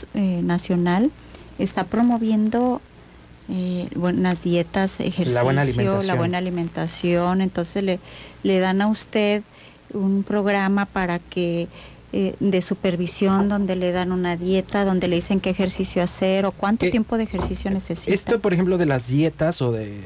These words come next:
Speaker 2: los planes de alimentación.
Speaker 1: Más bien planes de alimentación, mejor.
Speaker 2: <laughs> Este, son una forma de medir también,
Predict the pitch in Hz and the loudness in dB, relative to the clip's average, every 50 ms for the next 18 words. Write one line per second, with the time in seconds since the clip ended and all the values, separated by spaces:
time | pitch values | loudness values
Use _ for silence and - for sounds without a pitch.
0 | 78 71 73 - 117 120 110 - - 139 127 123 135 139 135 139 127 117 110 110 | -14 -16 -12 -8 -6 -6 -6 -4 -2 -2 0 0 0 0 0 0 0 0 0 -2
1 | 104 95 101 - - 196 202 226 220 262 262 247 240 226 196 202 208 202 190 185 | -2 -2 -2 -2 0 2 2 2 2 2 2 2 0 -2 -2 -2 -2 -2 -2 -4
2 | 180 170 156 147 - - - 156 - - - 151 151 156 165 - - - - - | -4 -4 -4 -4 -4 -6 -8 -8 -4 -2 0 0 0 0 0 -2 -6 -8 -4 -2
3 | 147 - 180 214 160 175 156 151 143 - - - - - 151 151 147 147 - - | -2 2 2 2 2 2 2 0 -2 -4 -10 -14 -6 0 0 0 0 0 0 2
4 | 156 147 139 - - - - - - 190 202 208 214 214 214 202 - 196 190 202 | 0 0 0 -2 -18 -18 -10 -4 0 0 2 2 2 0 0 0 0 0 2 2
5 | 196 185 170 143 139 131 151 156 151 - - 156 156 143 131 131 139 139 151 175 | 2 2 0 0 0 0 0 -2 -2 -2 -2 -2 -2 0 0 0 0 0 -2 -4